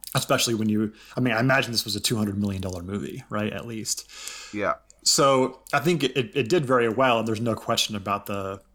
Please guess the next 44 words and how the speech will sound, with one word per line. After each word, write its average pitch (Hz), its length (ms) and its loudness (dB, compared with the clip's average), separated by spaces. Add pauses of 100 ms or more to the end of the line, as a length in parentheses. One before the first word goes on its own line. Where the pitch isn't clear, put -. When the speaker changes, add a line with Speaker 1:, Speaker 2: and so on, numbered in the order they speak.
Speaker 1:
at - 60 -4
least 107 240 -2
one 107 180 -2
sequel, 90 480 -6
right, 110 180 -10
happening, 113 540 -8 (360)
um, 107 400 2
to - 100 -2
finish 107 340 -2
out 104 220 -2
the 104 80 -6
f-, - 100 -12
story 101 340 -2
of 98 100 -8
the - 60 -10
first - 320 -4
book, 107 200 -4
at 98 100 -6
least. - 420 -8 (880)
Um, 135 280 4
Speaker 2:
Yeah. 117 60 0
Speaker 1:
that 170 160 4
said, 156 380 2 (100)
there 147 140 4
were 151 160 4
a 165 60 4
lot 147 180 4
of 117 60 2
criticisms 127 760 0
from 127 240 0
the 123 180 2
kind 120 180 -2
of 113 400 -4 (380)
film 110 400 0
critical 107 400 -4
community, 95 500 -2
right? 98 300 0 (760)
Uh, 113 260 4
and 135 100 4
I - 20 6
wanted 175 280 2
to 170 60 0
kind 170 200 2
of 156 240 0